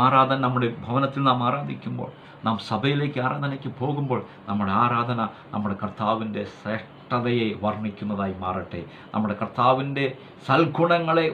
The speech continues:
ഉയർത്തുന്നതായി മാറട്ടെ. ഹല്ലേലൂയ. അത് ദൈവം ആഗ്രഹിക്കുന്നു. ആ ദൈവം,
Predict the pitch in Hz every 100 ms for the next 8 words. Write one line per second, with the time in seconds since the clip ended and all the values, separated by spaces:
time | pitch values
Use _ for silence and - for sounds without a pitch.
0 | 147 147 - 170 160 151 139 113 107 156
1 | 151 123 95 80 - - - - - -
2 | 92 98 95 98 95 87 82 - - -
3 | 92 104 110 107 107 - 107 104 107 98
4 | 98 95 95 85 87 - - - 107 113
5 | 120 120